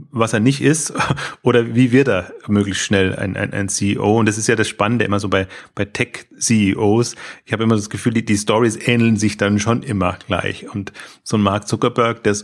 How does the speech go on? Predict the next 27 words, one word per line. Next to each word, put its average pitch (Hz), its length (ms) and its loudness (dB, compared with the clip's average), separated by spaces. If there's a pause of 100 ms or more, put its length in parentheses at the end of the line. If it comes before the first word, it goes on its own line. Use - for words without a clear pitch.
der 107 80 2
holt 110 160 2
sich 117 140 -2
dann 107 140 0
eben 104 260 0
eine 98 260 0 (380)
Managerin 123 600 2
rein, 117 240 2
also 110 140 -2
er 110 60 4
ist 127 100 4
noch 135 120 0
der 117 140 0
C 113 160 2
E - 60 2
O, 117 220 4
aber 104 260 0
quasi 101 420 -2
das, - 240 -4
das - 200 -6
Operative 107 640 -2 (420)
wird 107 160 -4
so 117 120 2
gemanagt 117 600 0 (300)
und 113 180 0
er 113 240 2
hat, 131 240 -2